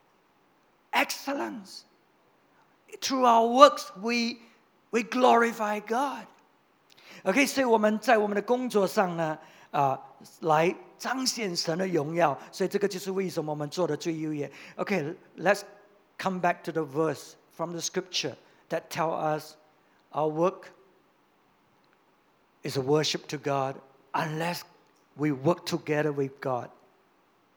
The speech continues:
it is, is not worship, right? Let's, let's look at it here. Psalm one two seven, Psalm one two seven, verse one and two. Verse one and two.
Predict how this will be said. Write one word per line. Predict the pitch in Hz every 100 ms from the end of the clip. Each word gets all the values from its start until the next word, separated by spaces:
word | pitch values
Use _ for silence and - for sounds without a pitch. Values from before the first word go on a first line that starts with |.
| _ _ -
it | 139
is, | 131 123 - -
is | 147 131 156
not | 139 131
worship, | 131 127 - - - _ _ _ _
right? | 131 127 - -
Let's, | 160 180 -
let's | 196 202
look | 190 196
at | 143
it | 135
here. | 123 113 - - -
Psalm | - - 196 196 196
one | 175 170 170 170 - - -
two | 185
seven, | 170 - 156 131 151 196 - _ _ _ -
Psalm | - 190 175 180
one | 170 160 165
two | - 165
seven, | - 151 139 131 135 - -
verse | 156 147
one | 156 143
and | 139 135
two. | - 185 147 - _ _ _ _ _ _ _ _ _ _ _ _ _ _ _ _ _ _ -
Verse | 165
one | 156 147
and | 139
two. | - 151